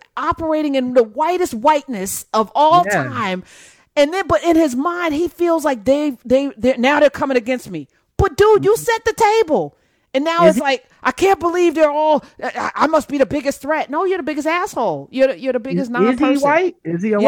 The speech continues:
Speaker 2: white dude?
Speaker 1: Yes.
Speaker 2: Oh, okay.
Speaker 1: No, no, I
Speaker 2: Mm.
Speaker 1: only watch it 'cause there's very few black people gonna be out there suffering like that. And I can't watch black
Speaker 2: Okay.
Speaker 1: suffering. So I love
Speaker 2: Yeah.
Speaker 1: it 'cause it's like,
Speaker 2: <laughs>
Speaker 1: mm-mm. I love it. All right,
Speaker 2: I just,
Speaker 1: Ace.
Speaker 2: I feel, how, how real is that reality, though, that they didn't just jump him?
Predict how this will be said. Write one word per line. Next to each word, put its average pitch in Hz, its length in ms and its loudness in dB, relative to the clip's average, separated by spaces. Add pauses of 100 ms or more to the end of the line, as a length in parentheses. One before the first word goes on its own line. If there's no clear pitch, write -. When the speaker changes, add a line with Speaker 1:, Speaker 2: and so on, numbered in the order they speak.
Speaker 2:
white 196 100 -6
dude? 277 300 -4
Speaker 1:
Yes. 202 280 0
Speaker 2:
Oh, 170 160 0
okay. 175 220 -6
Speaker 1:
No, 185 80 -6 (220)
no, 254 200 2
I 233 120 2
Speaker 2:
Mm. 285 60 6
Speaker 1:
only 320 160 -2
watch 269 280 0
it 247 120 -2
'cause 208 280 0
there's 214 120 -8
very 233 300 -2
few 240 200 -10
black 208 240 -4
people 180 200 -12
gonna 175 160 -8
be 185 120 -4
out 170 160 -4
there 165 120 -8
suffering 156 360 -10
like 143 160 -16
that. 139 160 -14
And 165 80 -14
I 170 60 -12
can't 156 220 -10
watch 147 200 -12
black 139 180 -6
Speaker 2:
Okay. 127 80 -10
Speaker 1:
suffering. 131 300 -20 (400)
So - 160 -18
I 151 120 -10
love 165 40 -2
Speaker 2:
Yeah. 165 160 0
Speaker 1:
it - 100 -6
'cause - 220 0
it's - 220 0
like, 339 280 0
Speaker 2:
<laughs> 320 600 -4
Speaker 1:
mm-mm. 311 400 -4 (680)
I 165 100 -8
love 165 280 0
it. 165 140 -2 (400)
All 190 100 -4
right, 190 160 0
Speaker 2:
I 302 80 2
just, 349 320 2
Speaker 1:
Ace. - 140 -20
Speaker 2:
I 247 120 0
feel, 330 220 2
how, 302 380 -2
how 311 260 2
real 302 380 2
is 262 120 -2
that 240 200 0
reality, 220 480 -2
though, 185 180 2
that 165 100 -2
they 180 120 2
didn't 185 240 2
just 156 200 -4
jump 156 280 -2
him? 95 180 -20